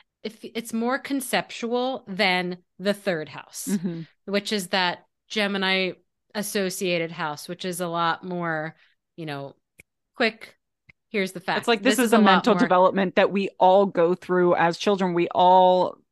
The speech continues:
Speaker 2: deal with some form of, like, learning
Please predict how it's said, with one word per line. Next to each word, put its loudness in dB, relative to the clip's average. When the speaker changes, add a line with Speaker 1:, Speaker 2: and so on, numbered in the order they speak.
Speaker 2:
deal 4
with 4
some 4
form 4
of, 0
like, 0
learning 2